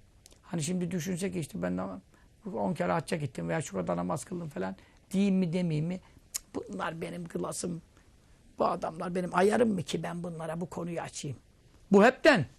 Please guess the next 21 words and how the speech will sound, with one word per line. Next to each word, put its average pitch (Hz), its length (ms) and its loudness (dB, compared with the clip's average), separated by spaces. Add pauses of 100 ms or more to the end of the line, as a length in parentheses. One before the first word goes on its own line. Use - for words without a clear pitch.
(120)
tam 254 240 8
mütekebbir 147 880 4
yani. 135 300 -14 (1700)
Ben 190 160 4
kibirle 190 460 4
görevliyim. 165 520 -6 (520)
Adam 175 240 6
çok 196 220 4
amel 185 320 6
doldurmuş 180 480 4
ama 262 300 4 (800)
innehu 190 360 8
şüphesiz 180 380 4
o 220 100 6
kâneydi. 185 760 6 (380)
Ha 170 180 6
emerani, 190 640 8 (380)
bana 196 220 8
emretti 202 340 6
Rabbi 185 300 6
Rabbim. 170 340 6